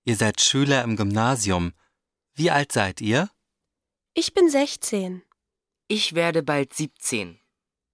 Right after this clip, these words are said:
Speaker 1: Macht die Schule Spaß?
Speaker 3: Na ja, es geht.
Speaker 1: Was macht ihr in eurer Freizeit?
Speaker 2: Oh, alles Mögliche.
Speaker 1: Was zum Beispiel?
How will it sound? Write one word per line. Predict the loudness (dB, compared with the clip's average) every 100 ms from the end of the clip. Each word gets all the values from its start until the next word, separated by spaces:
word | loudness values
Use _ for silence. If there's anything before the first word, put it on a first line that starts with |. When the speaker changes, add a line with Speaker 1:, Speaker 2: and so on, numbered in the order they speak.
| _ _ _ _ -4
Speaker 1:
Macht | -2 -2 -2
die |
Schule | 0 2 2 0
Spaß? | -2 -2 0 0 -2 -4 -10 _ -20
Speaker 3:
Na | -14 -12
ja, | -8 -6 -4 -4 -4 -8 _ -4
es | -4 -4
geht. | -4 -4 -6 -10 -20 _ _ _ _ _ _ _ _ _ _ _
Speaker 1:
Was | 0 2 2
macht | 0 0 0
ihr | 4 4 4
in | 2
eurer | 2 0 -2
Freizeit? | 0 -2 -2 -2 -2 -4 -10 -20 _ _ _ _ _ _ 0
Speaker 2:
Oh, | 4 6 6 2 -12 -20 _ 0
alles | 2 4 4
Mögliche. | 4 4 2 -2 0 -2 -4 _ _ _ _ _ _ _ 0
Speaker 1:
Was | 0 0 -4
zum | 2 2 4
Beispiel? | 2 0 0 0 0